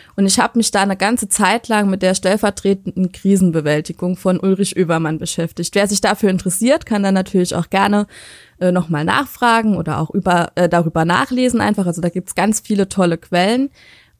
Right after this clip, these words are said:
Und in, in den Werken von Oevermann wird eben auch so diese,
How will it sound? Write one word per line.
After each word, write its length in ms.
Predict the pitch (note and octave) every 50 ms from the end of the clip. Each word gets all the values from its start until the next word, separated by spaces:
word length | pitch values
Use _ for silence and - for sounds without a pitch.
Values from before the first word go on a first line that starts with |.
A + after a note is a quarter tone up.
| _ _ _ _ _ _ _
Und 160 | - A3 A3 G#3+
in, 180 | G3+ A#3 G#3+ - - -
in 360 | G#3+ A3 G#3+ G#3 - - -
den 180 | G#3+ A3 G#3+
Werken 360 | G3+ A3 A#3 C#4+ D4 C4+ C4 A#3+
von 220 | - G#3+ G3 -
Oevermann 480 | - A#3 C4 C4 B3 A#3 A3+ A3+ A3 G3
wird 140 | G3+ -
eben 240 | - F#3+ G3+ G3+ F#3+
auch 240 | - - F3+ A3 A3+
so 160 | - - G#3+
diese, 540 | G3 - G3 F#3 G3 F#3+ F#3+ F#3 F#3+ F#3